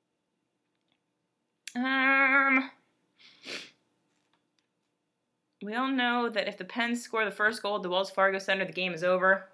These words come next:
Us not. Listen. Let's be positive for five minutes, you guys. We got a lot of time to be negative. Today, we're gonna be positive.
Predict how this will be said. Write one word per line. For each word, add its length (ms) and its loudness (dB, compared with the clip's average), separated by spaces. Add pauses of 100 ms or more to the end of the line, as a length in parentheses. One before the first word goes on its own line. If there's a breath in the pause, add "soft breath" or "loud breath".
(160)
Us 280 8
not. 400 10 (400)
Listen. 460 2 (2500)
Let's 180 0
be 100 -4
positive 460 2
for 120 -10
five 320 0
minutes, 280 -6
you 80 -14
guys. 300 -4 (1600)
We 100 -6
got 220 10
a 20 6
lot 160 8
of 60 -2
time 200 4
to 60 -6
be 120 -4
negative. 460 4 (540)
Today, 640 10 (560)
we're 160 -2
gonna 180 4
be 120 -4
positive. 500 0